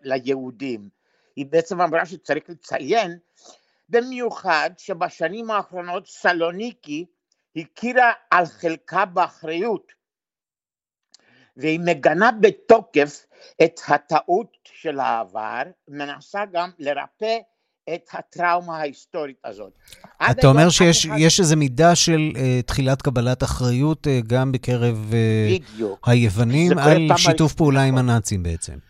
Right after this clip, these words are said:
Speaker 1: נכון, וזה קורה פעם הראשונה, שמונים שנה אחרי המקרה. ההבדל, האמת היא שזה ב-,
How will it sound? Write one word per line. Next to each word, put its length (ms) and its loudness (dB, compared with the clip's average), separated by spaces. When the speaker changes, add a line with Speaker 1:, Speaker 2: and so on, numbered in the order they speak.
Speaker 1:
נכון, 840 -2
וזה 360 -6
קורה 360 -8
פעם 260 -12
הראשונה, 640 -6
שמונים 520 -18
שנה 400 -8
אחרי 360 -10
המקרה. 480 -14
ההבדל, 360 -10
האמת 440 -10
היא 100 -18
שזה 380 -12
ב-, 80 -12